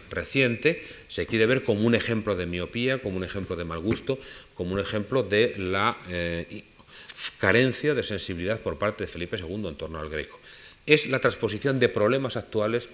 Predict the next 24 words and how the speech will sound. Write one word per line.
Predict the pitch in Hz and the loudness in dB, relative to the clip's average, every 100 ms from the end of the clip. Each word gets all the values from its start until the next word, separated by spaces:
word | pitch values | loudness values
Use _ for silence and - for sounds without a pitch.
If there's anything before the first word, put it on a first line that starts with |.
| - - - - | -20 -20 -14 -6
con | 92 | -4
respecto | 85 - 104 - 110 - | -4 -4 -6 -4 -8 -8
a | - | -10
problemas | - 85 87 80 | -4 -4 -2 -4
del | 80 | -6
pasado. | - - 73 64 - - - 98 | -6 -6 -8 -10 -20 -20 -12 -2
Y | |
en | 101 | 0
ese | 117 | 0
sentido, | 120 123 113 120 131 117 | 0 0 2 2 0 -2
está, | 90 110 107 98 | -4 -2 -4 -2
lo | 87 | -4
que | 82 | -4
se | |
está | 80 117 | -2 0
produciendo | 107 98 85 110 113 | 0 0 -2 -2 2
ahí | 120 110 | 2 4
es | 110 - - - - | 2 -2 -10 -14 -4
esa | 110 107 | -2 0
actitud | 95 - 107 - 143 - - | -2 -2 -4 -4 -8 -8 -6
contraria | 101 92 117 127 107 | -6 -4 -2 -2 -2
a | |
los | 85 - | -4 -6
clasicismos | 101 101 131 - 156 139 147 | -6 -4 -4 -4 -4 -6 -8